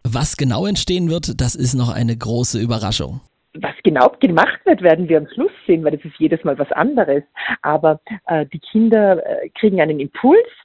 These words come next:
Speaker 2: zu Beginn und haben dann drei Nachmittage Zeit, ähm, nicht mit Anleitung, das stimmt nämlich nicht, sondern immer wieder mit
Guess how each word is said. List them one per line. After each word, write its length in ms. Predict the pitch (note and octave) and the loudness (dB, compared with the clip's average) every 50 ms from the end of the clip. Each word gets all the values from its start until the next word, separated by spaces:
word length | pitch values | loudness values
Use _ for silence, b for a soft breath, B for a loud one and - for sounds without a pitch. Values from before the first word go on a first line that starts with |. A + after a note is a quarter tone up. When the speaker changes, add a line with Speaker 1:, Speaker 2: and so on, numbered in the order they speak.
| _ _ _ _ - | _ _ _ _ -2
Speaker 2:
zu 100 | - C4+ | -2 0
Beginn 500 | - D4 C#4+ - B3+ B3+ C#4 D4+ D#4+ - B B B B B | 0 0 0 0 -2 0 0 -2 -6 -8 B B B B B
und 180 | - A3 G#3 | -2 -2 2
haben 180 | G3+ G#3+ G3+ G3+ | 2 2 2 4
dann 160 | F#3+ F#3 F#3 | 2 2 2
drei 240 | - - C#3+ E3+ A3 | 2 2 4 4 4
Nachmittage 720 | A3 F3+ F#3 - - A3+ G#3 - G#3+ F#3+ F#3 F3+ F#3 - _ | 4 2 0 0 -2 -4 -2 0 -2 -2 0 -2 -4 -6 _
Zeit, 440 | - E3+ E3 - - - B3+ B3 _ B B B B B B - - | -6 -4 0 0 0 0 0 -4 _ B B B B B B -2 0
ähm, 320 | G3+ G3+ G3 F#3+ G3 - - | 2 2 2 0 -2 -4 -6
nicht 400 | - - E3 F#3 G#3 C#4 D4 - | -10 -8 -4 0 0 0 2 0
mit 160 | F#4 - - | -2 0 2
Anleitung, 880 | - F3+ A3+ C4 A3+ E3+ C3 B2 C#3 _ - C#3 C#3 C#3 D3 D#3 D#3+ - | 2 2 4 4 4 2 2 2 0 _ -8 -10 -10 -10 -14 -18 -14 -6
das 100 | - G3+ - | -6 -4 -4
stimmt 300 | - - B3+ C4 B3+ - | 0 0 0 0 0 -2
nämlich 220 | F#3 E3 E3+ F3 | -4 -4 -2 0
nicht, 180 | G3 E3+ E3+ - | -2 -2 0 0
sondern 240 | G#3+ G3 G#3 G3 - | 0 0 0 0 0
immer 240 | A3 B3 B3+ A#3+ | 0 0 0 0
wieder 220 | G3+ A3+ A3 A#3 G#3 | 0 2 2 2 2
mit 280 | G#3 G3+ G3+ G3+ F3+ | 2 0 -2 -2 -4